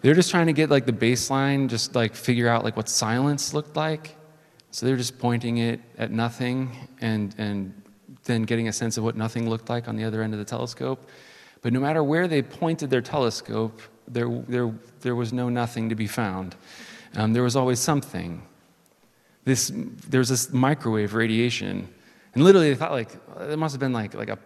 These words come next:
like, a factory down the street, or, like, at, at one point their, their best guess was that there were pigeons who had, like, made their home inside the <laughs> telescope. Um, like, literally, there, there's, like, "What is wrong? What is wrong?" Well, it turns out what they had sort of stumbled upon is what's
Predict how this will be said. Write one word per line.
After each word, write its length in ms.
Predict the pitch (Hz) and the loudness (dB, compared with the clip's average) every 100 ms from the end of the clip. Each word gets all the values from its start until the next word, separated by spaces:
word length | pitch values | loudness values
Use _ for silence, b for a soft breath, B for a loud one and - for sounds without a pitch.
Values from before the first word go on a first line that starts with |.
| - - | -20 -14
like, 120 | 117 | -10
a 120 | 104 - | -10 -12
factory 460 | - 180 175 175 156 | -6 -4 -4 -2 -2
down 200 | 147 139 | 0 -2
the 100 | 110 | -4
street, 500 | - - 143 143 143 | -6 -6 -4 -2 -2
or, 80 | 120 | -2
like, 200 | 117 - | -4 -2
at, 260 | 139 - | -2 -2
at 140 | - 143 | -2 0
one 160 | 147 | 0
point 220 | 147 170 151 | 0 0 2
their, 220 | 143 135 | 2 2
their 180 | 117 117 | 0 2
best 460 | 143 139 - 143 | 2 0 -8 -4
guess 300 | 143 139 - | 0 0 0
was 140 | 131 123 | -4 -4
that 120 | 123 | -4
there 100 | 117 | -4
were 80 | 107 | -4
pigeons 600 | - 170 120 107 98 - | -2 -2 -2 -4 -6 -6
who 100 | 117 | -4
had, 120 | 110 | -4
like, 160 | 107 | -4
made 200 | 117 123 | -4 -2
their 120 | 113 107 | 0 0
home 340 | 110 120 117 | 0 -2 -2
inside 400 | 120 117 110 113 | -2 -2 -2 -6
the 60 | 113 | -4
<laughs> 100 | - | 0
telescope. 560 | - 196 - 202 180 - 220 B B B - | 2 2 4 6 4 0 -6 B B B -2
Um, 280 | 151 151 139 | 2 2 2
like, 160 | 135 143 | 0 6
literally, 400 | 185 190 143 131 | 10 10 8 4
there, 160 | 143 | 2
there's, 260 | 143 143 135 | 2 -4 -4
like, 120 | 120 | -6
"What 280 | 123 143 139 | -2 -2 -4
is 140 | 117 | -10
wrong? 280 | 117 107 101 | -12 -12 -14
What 140 | 110 113 | -16 -18
is 100 | 113 | -16
wrong?" 280 | 104 92 110 _ _ _ _ _ _ - | -18 -18 -20 _ _ _ _ _ _ -14
Well, 80 | 127 | -12
it 60 | |
turns 340 | 120 233 208 175 | -6 -4 -4 -4
out 280 | 160 127 131 | -6 -8 -8
what 120 | 135 | -8
they 140 | 139 | -6
had 220 | 131 120 | -6 -10
sort 160 | 120 131 | -12 -14
of 80 | 113 | -14
stumbled 360 | - 160 131 | -14 -14 -14
upon 400 | 113 - 110 107 | -16 -18 -18 -16
is 140 | 104 110 | -16 -14
what's 400 | 113 - - | -16 -16 -20